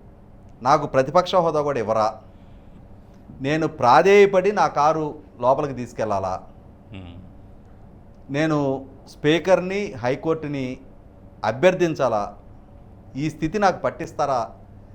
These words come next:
Speaker 1: మీరు ఎట్లా అభివృద్ధి చెందుతారో చూస్తా, వాళ్ళు ఎట్లా అభివృద్ధి చేస్తారో చూస్తా.
Speaker 2: Hmm.
Speaker 1: అసలు మీ రాష్ట్రాన్నే సర్వనాశనం చేస్తా నేను" అని చెప్పని ఒక కచ్చతోటి, కసితోటి ఆయన
Speaker 2: Hmm.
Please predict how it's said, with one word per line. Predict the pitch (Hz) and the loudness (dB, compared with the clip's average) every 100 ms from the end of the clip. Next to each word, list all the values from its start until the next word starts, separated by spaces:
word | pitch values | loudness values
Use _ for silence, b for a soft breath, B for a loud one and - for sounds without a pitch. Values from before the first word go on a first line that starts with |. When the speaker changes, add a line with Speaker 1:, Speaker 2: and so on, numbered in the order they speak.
| - - | -20 -6
Speaker 1:
మీరు | 147 165 | -2 0
ఎట్లా | 165 202 | 0 2
అభివృద్ధి | 190 170 165 | 0 0 -6
చెందుతారో | 160 156 147 147 147 | -4 -4 -2 -2 -2
చూస్తా, | 131 120 175 | -8 -6 -2
వాళ్ళు | 160 135 139 | 0 0 -2
ఎట్లా | 147 | -4
అభివృద్ధి | 131 143 139 | -4 -6 -8
చేస్తారో | 135 127 127 135 120 | -2 -2 -2 -6 -4
చూస్తా. | 101 - 95 - - - - - 107 | -8 -8 -10 -10 -20 -20 -20 -20 -16
Speaker 2:
Hmm. | 95 87 82 - - - - - | -16 -16 -20 -20 -20 -20 -8 -6
Speaker 1:
అసలు | - 170 151 147 - - - - - - - - | -4 0 0 -2 -10 -20 -20 -20 -20 -20 -20 -10
మీ | 143 160 151 143 139 - - 101 | -4 -2 -2 -4 -8 -14 -16 -8
రాష్ట్రాన్నే | 113 165 - 208 202 196 175 | 2 2 2 0 0 -2 -6
సర్వనాశనం | 147 147 147 156 160 151 | -4 -4 -2 -4 -6 -6
చేస్తా | 131 123 135 | -4 -4 -6
నేను" | 123 120 | -8 -8
అని | 117 113 | -8 -8
చెప్పని | 110 131 165 120 117 120 | -10 -10 -10 -10 -12 -12
ఒక | 113 110 110 107 - - - | -12 -6 -6 -6 -18 -16 -6
కచ్చతోటి, | 147 - 208 202 190 208 220 - | -6 -2 -2 -2 -4 -8 -12 -2
కసితోటి | 156 196 202 190 180 | -2 -2 -4 -4 -2
ఆయన | 143 160 185 104 87 - - - 92 | -4 -6 -8 -10 -12 -18 -20 -20 -18
Speaker 2:
Hmm. | 90 | -18